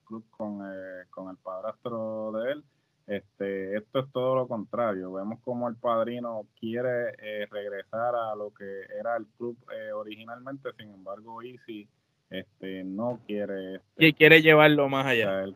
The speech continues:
Speaker 1: quiere llevarlo más allá, o sea, eh, tomar cartas en el asunto, ¿no? Este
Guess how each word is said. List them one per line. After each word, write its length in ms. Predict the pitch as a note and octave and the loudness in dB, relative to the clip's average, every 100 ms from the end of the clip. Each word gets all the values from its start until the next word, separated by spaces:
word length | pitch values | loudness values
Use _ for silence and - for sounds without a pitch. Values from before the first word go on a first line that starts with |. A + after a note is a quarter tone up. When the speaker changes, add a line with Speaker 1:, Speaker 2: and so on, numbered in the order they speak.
| - | -4
Speaker 1:
quiere 500 | A2 A2+ A2 G#2+ G#2 | -2 2 2 2 -2
llevarlo 560 | G2+ G2 G#2 A#2 B2 | -4 -2 -2 0 -2
más 260 | A#2+ B2 A#2+ | -2 -4 -4
allá, 540 | A#2 B2+ C#3+ C#3+ C3+ | -2 0 2 2 0
o 80 | B2 | -2
sea, 120 | A2+ G2+ G2 | -2 -2 -2
eh, 580 | G2 F#2+ F#2+ F#2 F#2 F#2 _ | -4 -6 -8 -10 -16 -20 _
tomar 200 | G2 F#2+ - _ | -20 -20 -20 _
cartas 380 | A#2+ A2+ A#2 A#2 | -6 -4 -6 -4
en 60 | A#2 | -6
el 60 | A2+ | -6
asunto, 480 | G#2+ B2+ B2+ - A#2+ | -6 -6 -12 -8 -8
¿no? 340 | B2 D#3 D3 | -6 -6 -6
Este 140 | A2 | -8